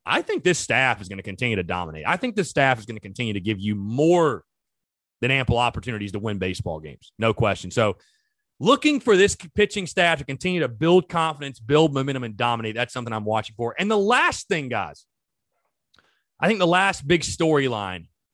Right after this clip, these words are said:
um, and thing I'm looking for, and this might be more on the fan side of things, because, you know, in that locker room from Mark Kingston all the way down through the team,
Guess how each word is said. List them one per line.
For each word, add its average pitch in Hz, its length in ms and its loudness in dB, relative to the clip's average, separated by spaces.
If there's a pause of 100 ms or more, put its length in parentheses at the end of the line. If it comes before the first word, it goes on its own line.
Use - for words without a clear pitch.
(100)
um, 107 400 0
and 104 200 -6
thing 135 180 -2
I'm 123 140 0
looking 113 280 0
for, 113 260 0
and 107 140 -8
this 190 180 -2
might 254 280 0
be 226 120 0
more 143 580 2
on 123 260 -4
the 98 100 -10
fan 113 480 -4
side 131 320 0
of 131 80 -6
things, 143 380 -6 (1400)
because, 165 480 2
you 180 100 2
know, 185 120 4
in 254 80 2
that 196 200 0
locker 135 400 0
room 127 480 -6
from 107 140 -6
Mark 131 340 0
Kingston 127 460 -4
all 131 140 4
the 131 40 0
way 123 140 0
down 117 300 -2
through 123 80 -2
the 107 100 -4
team, 120 580 -6